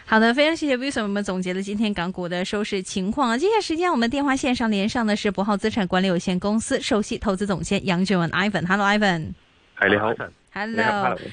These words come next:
Speaker 1: 呃，那我們看到今天港股方面的話呢，有一個巨大調整啊，四百一十一點呢，兩萬七千五百四十八点了，两万八千点这个位置，昨天其实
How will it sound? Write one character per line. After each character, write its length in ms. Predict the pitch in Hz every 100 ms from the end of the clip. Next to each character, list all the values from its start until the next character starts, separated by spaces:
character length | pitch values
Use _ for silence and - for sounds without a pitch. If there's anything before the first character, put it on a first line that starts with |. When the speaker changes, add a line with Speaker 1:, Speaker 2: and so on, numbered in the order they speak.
| - -
Speaker 1:
呃， 180 | 240 240
那 140 | 370
我 60 | 359
們 120 | 233
看 140 | - 330
到 100 | 269
今 160 | 302
天 160 | 320 320
港 220 | 185 220
股 140 | 208
方 180 | 170 220
面 200 | 254 233
的 100 | 190
話 160 | 196 190
呢， 180 | 185 180
有 160 | 180
一 80 | 175
個 160 | 190 233
巨 140 | 269
大 140 | 262 220
調 200 | 196 208
整 160 | 220
啊， 120 | 185
四 180 | 202 392
百 160 | 381 269
一 180 | 277 359
十 220 | - 320
一 240 | 339 370
點 480 | 370 233 139 135 202
呢， 180 | 226 202
兩 180 | 196 175
萬 180 | 226 226
七 220 | - 294
千 240 | - 311
五 180 | 294 226
百 220 | 254 156
四 160 | - 254
十 140 | 233
八 240 | 233 277 302
点 180 | 240 185
了， 80 |
两 140 | 214 214
万 120 | 302
八 160 | 370 392
千 160 | 453
点 180 | 403 208
这 100 | 233
个 80 | 277
位 160 | 320 269
置， 140 | 247
昨 180 | 226 240
天 160 | 320
其 140 | 330 277
实 160 | 311